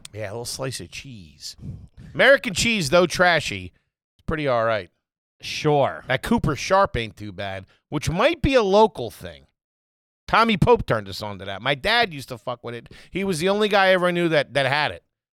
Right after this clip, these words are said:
Speaker 1: All he
Speaker 2: Mm-hmm.
Speaker 1: taught, "Cooper Sharp, get Cooper Sharp." Tommy's the only other guy I ever met that, that, that knows, that, that knows about it.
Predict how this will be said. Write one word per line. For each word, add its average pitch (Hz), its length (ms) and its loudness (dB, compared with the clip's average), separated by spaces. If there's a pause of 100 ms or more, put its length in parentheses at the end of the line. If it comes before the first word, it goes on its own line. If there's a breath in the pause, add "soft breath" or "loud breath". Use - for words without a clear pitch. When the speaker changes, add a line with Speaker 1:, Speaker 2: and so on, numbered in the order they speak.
(140)
Speaker 1:
All 160 140 4
he 175 60 2
Speaker 2:
Mm-hmm. 165 40 -8
Speaker 1:
taught, 160 240 2
"Cooper 170 300 -2
Sharp, 175 340 0
get 151 160 -4
Cooper 160 300 -2
Sharp." 139 360 0 (340)
Tommy's 175 340 2
the 175 120 2
only 196 180 2
other 196 140 0
guy 180 180 4
I - 20 6
ever 170 180 4
met 160 240 0
that, 123 240 0
that, 117 220 -2
that 120 140 -2
knows, 123 260 -2
that, 120 200 -4
that 127 80 -4
knows 131 240 -4
about 95 280 -8
it. 82 120 -18